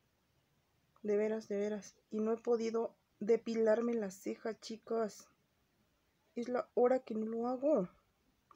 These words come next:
Ni me he hecho manicure, vean las uñas tan horribles que tengo. No, no, no. Y todavía me falta lavar mi ropa, chicas. Ahorita que estoy grabando este video, estamos el veinte y, ¿qué?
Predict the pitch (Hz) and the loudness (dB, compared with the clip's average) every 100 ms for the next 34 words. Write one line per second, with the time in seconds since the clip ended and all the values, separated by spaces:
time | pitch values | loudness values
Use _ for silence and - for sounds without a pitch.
0 | _ _ _ _ _ _ _ 226 233 233 | _ _ _ _ _ _ _ -2 0 0
1 | 247 302 285 214 190 190 247 262 262 254 | 0 0 2 2 0 -2 2 4 6 4
2 | 247 247 254 - 214 202 214 214 247 269 | 0 -4 -6 -6 -8 -6 -6 0 2 2
3 | 294 285 220 - 269 294 277 190 - _ | 2 0 -4 0 0 2 2 0 -10 _
4 | _ _ _ _ _ _ _ _ _ _ | _ _ _ _ _ _ _ _ _ _
5 | _ _ _ 220 214 214 214 220 226 - | _ _ _ -4 0 0 0 0 -2 -4
6 | 220 - 240 254 277 269 233 220 247 226 | -8 0 4 6 4 2 0 -2 2 2
7 | 196 208 220 202 196 202 190 - 196 - | 2 2 0 0 0 -2 -4 -6 -10 -10
8 | _ _ _ _ _ - _ _ - 214 | _ _ _ _ _ -20 _ _ 4 6
9 | 381 392 294 247 247 240 208 202 208 196 | 6 2 0 2 4 6 6 6 4 0
10 | - _ - 214 196 - 208 202 208 208 | -6 _ 0 2 2 -2 -6 -2 2 2
11 | 196 - 196 190 - 196 202 202 - _ | 2 -2 -8 -8 -4 -2 -2 -4 -10 _
12 | 208 214 220 220 208 196 185 - 190 190 | -4 0 0 0 -2 -4 -4 -10 -10 -4
13 | 277 | -2